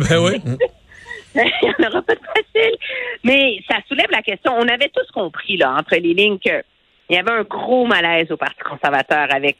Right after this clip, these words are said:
Speaker 2: la loi vingt et un, parce que le Canada anglais ne la comprend pas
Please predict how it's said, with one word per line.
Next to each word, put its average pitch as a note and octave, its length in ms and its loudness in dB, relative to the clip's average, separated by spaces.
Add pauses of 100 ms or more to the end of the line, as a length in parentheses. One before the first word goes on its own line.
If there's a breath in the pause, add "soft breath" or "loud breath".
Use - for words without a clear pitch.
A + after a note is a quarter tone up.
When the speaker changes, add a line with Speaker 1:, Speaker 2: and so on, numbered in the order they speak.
(120)
Speaker 2:
la C3+ 160 0
loi C#3+ 180 2
vingt C3 220 -4
et C3+ 100 -2
un, G#3 240 2
parce - 220 -4
que G#3 80 2
le D#3+ 140 2
Canada E3 360 -2
anglais D#3+ 320 0
ne G3+ 320 0
la E3+ 140 -2
comprend D#3 400 -6
pas F#3+ 340 2